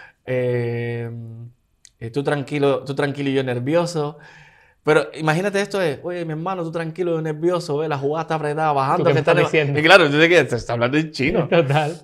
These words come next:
Speaker 1: Yo te hablando en chino.
Speaker 2: Total.
Speaker 1: Y, y muchos dichos ahora que se, que se dicen ahora.
Speaker 2: Vale.
Speaker 1: Y mi madre igual, mi madre, eh, "No te creas que porque la rana salta es verde". Yo ahora,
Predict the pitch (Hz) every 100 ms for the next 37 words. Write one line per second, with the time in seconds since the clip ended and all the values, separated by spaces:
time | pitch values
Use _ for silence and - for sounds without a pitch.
0 | - 160 139 131 131 160 196 - 170 165
1 | - 143 135 135 131 131 135 131 135 151
2 | 151 151 156 151 131 117 110 - 120 113
3 | 110 104 127 131 147 190 254 120 113 110
4 | 110 - - 123 117 101 98 135 117 117
5 | 175 131 113 113 127 123 117 110 104 -
6 | - 117 110 107 107 - 113 147 165 165
7 | 165 160 151 135 127 131 147 135 143 139
8 | 123 120 104 98 95 - _ _ _ _
9 | _ _ 107 98